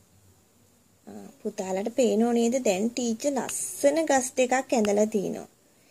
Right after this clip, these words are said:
ඒ ගස් දෙකත් එක ගහක් මිටි, එක ගහක් උසයි. ටීචර් ඇඳලා තියෙන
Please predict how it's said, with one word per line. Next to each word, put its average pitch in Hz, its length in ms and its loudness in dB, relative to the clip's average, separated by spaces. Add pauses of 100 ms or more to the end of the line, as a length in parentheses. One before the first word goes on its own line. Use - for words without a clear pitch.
(260)
ඒ 180 200 -6
ගස් 185 300 -2 (100)
දෙකත් 220 560 0 (400)
එක 175 220 -8 (180)
ගහක් 185 460 -2 (100)
මිටි, 180 580 -6 (720)
එක - 200 -14 (140)
ගහක් 190 320 -4 (840)
උසයි. 226 760 2 (1600)
ටීචර් 208 340 -2
ඇඳලා 180 380 2
තියෙන 208 340 0